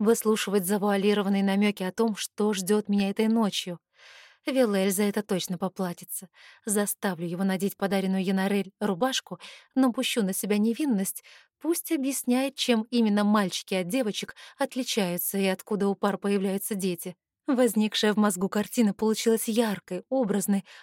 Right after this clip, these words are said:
аж кровь в лицо бросилась. Гости приняли мою реакцию на свой счёт и заулыбались ещё многозначительней. Я изобразила крайнюю степень смущения, извинилась и малодушно сбежала в ванную комнату, чтобы хотя бы немного побыть наедине с собой.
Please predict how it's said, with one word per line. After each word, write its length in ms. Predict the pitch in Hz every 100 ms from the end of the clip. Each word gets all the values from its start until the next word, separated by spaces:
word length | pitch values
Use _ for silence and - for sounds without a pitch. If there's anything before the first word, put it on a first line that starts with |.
| _
аж 220 | 240 226
кровь 480 | - 214 196 151 -
в 60 | 196
лицо 320 | 190 - 196
бросилась. 580 | 175 196 185 185 190 - _ - _ _ 220
Гости 460 | 202 381 - 226
приняли 420 | - 262 302 285
мою 240 | 254 247 226
реакцию 400 | 226 233 - 214
на 100 | 214
свой 300 | - 196 185
счёт 340 | - 226 269 - - - _
и 160 | 226 220
заулыбались 880 | 180 196 190 196 180 196 185 -
ещё 280 | 196 - 202
многозначительней. 920 | 190 190 185 190 - 185 - 180 180 - - - _ _ -
Я 200 | 311 247
изобразила 540 | 190 170 196 185 185
крайнюю 480 | 185 202 185 180 185
степень 420 | - 202 180 175
смущения, 680 | - 185 175 - 247 208 190 - - - _
извинилась 720 | 208 190 185 175 233 302 - - - _
и 120 | 262
малодушно 540 | 233 202 185 208 -
сбежала 440 | 202 185 175 175 175
в 40 |
ванную 320 | 175 175 175
комнату, 480 | 175 214 220 226 214
чтобы 360 | - - 220 233
хотя 340 | - 214 226
бы 100 | 202
немного 520 | 208 202 190 190 202
побыть 420 | 196 190 170 175 185
наедине 460 | 175 175 175 175
с 40 | -
собой. 480 | - 170 165 165